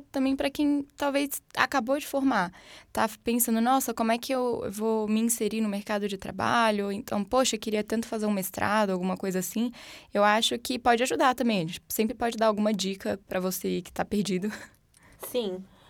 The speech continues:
Speaker 2: É, acho que, mas assim, particularmente, eu acho que a temporada que mais vai ajudar as pessoas é a temporada três, porque fala muito de estágio, e essa é a fase que as pessoas mais passam perrengues, digamos assim.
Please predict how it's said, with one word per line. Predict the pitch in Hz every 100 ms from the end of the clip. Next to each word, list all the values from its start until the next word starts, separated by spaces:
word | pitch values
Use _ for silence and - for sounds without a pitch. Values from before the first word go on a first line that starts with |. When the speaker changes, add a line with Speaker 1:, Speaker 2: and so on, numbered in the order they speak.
| -
Speaker 2:
É, | 202 196 190
acho | 196 208 240
que, | - 233 220 -
mas | 214 214
assim, | 214 220
particularmente, | 208 226 233 233 214 214
eu |
acho | 208
que | 220
a |
temporada | 196 208 214 196
que | 196
mais | 202 196
vai | 208
ajudar | 202 214 185
as | 190
pessoas | 196 196 196 185 185
é | 190
a |
temporada | 190 190 180 180
três, | 180 180 170 214
porque | - 202
fala | 185 170
muito | 175 170
de | 170 170
estágio, | - 156 156 185
e | 185
essa | 170 180
é |
a |
fase | 175 156 147
que | 180
as |
pessoas | 180 175 175 175
mais | 165 165 185
passam | 180 170 180
perrengues, | 180 170 180 160 185 180
digamos | 160 156 165
assim. | 160 160 165